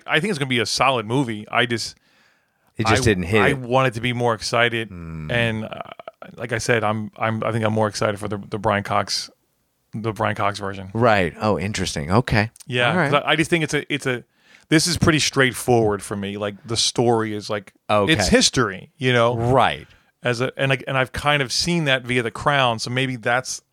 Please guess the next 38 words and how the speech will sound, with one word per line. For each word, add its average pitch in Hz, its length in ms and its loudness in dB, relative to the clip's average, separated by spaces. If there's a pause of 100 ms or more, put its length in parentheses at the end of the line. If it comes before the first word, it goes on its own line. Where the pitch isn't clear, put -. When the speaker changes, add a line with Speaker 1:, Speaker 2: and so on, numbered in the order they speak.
Speaker 1:
again, 127 200 0
if 107 80 -4
I 120 100 -2
wish, 147 240 -4
if 131 100 -4
I 143 80 4
hadn't 160 100 0
seen 160 120 -2
The 139 60 -2
Crown, 160 300 0
I 135 60 -6
might 127 180 -6
be 131 80 -4
in 127 100 -4
on 117 140 -6
this 113 180 -10
all 113 100 -2
day. 104 120 0
Speaker 2:
Sure, 101 460 0
sure. 87 500 0
Speaker 1:
But, 117 220 0
you 160 80 2
know, 120 260 2
Johnny 175 260 2
Liths, 160 360 2
bro, 113 420 2 (100)
he 165 140 -2
won. 143 480 0 (100)
That 139 240 -4
guy's 170 300 2 (480)
really 143 260 4
good. 135 320 4
Speaker 2:
Right, 95 460 2
right. 107 260 4
How 170 180 2
would 175 240 2
you 160 200 2
say 120 1700 0